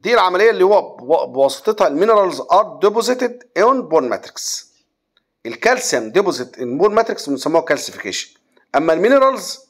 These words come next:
لما ديبوزيت ان بون ماتريكس بنسموها مينراليزيشن، ودي بتبدا about عشرة ل اتناشر يوم افتر فورميشن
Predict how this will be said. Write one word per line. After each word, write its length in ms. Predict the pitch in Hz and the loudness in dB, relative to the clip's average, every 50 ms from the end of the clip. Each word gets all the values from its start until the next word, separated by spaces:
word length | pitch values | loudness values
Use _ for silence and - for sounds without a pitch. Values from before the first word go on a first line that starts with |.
| _ _ _ _ _ - | _ _ _ _ _ -4
لما 180 | 127 139 139 143 | 0 2 2 4
ديبوزيت 480 | 156 180 160 147 - 123 113 - - | 2 2 0 0 -8 -10 -14 -8 -4
ان 140 | 143 135 123 | -4 -4 -2
بون 180 | 127 160 160 151 | 0 0 0 2
ماتريكس 280 | 156 151 151 139 - | 0 -2 -2 -8 -12
بنسموها 460 | - 113 - - 127 127 127 117 92 | -12 -12 -8 -6 -4 -2 -2 -2 0
مينراليزيشن، 840 | 110 139 175 185 156 127 117 110 107 95 120 123 120 - 120 120 117 - _ _ _ _ _ _ _ _ - | 2 2 4 4 4 2 0 -2 -4 -6 -8 -8 -6 -6 -6 -8 -8 -12 _ _ _ _ _ _ _ _ -14
ودي 180 | - - 185 | -8 -6 -6
بتبدا 600 | 190 196 - - - 175 143 135 160 220 233 - - - - _ _ _ _ _ _ _ _ _ _ _ _ _ - 123 | -6 -4 -4 -4 -4 -4 -4 0 2 2 2 0 -4 -16 -20 _ _ _ _ _ _ _ _ _ _ _ _ _ -4 -4
about 520 | 127 - 165 180 165 143 - - - - | 0 0 0 0 0 -4 -8 -10 -6 0
عشرة 680 | - 156 190 185 - 196 208 214 214 196 - - - - _ _ - | 0 0 0 0 0 2 2 4 2 2 0 -6 -16 -20 _ _ -10
ل 60 | 127 | -8
اتناشر 520 | 123 120 123 139 156 185 196 190 - 170 139 | -8 -6 -2 0 2 2 2 2 0 -2 -2
يوم 340 | 135 156 180 185 170 - - | 0 0 0 0 0 -2 -2
افتر 300 | 170 175 - - - 147 139 - - 117 110 120 123 127 131 131 143 - - | -2 -2 -2 0 -4 -4 -4 -2 -8 -8 -6 -2 0 0 2 2 0 -2 -4
فورميشن 560 | 120 - - 120 113 120 151 151 - 160 - | -12 -8 -6 -6 -4 -2 -2 -2 -2 -4 -6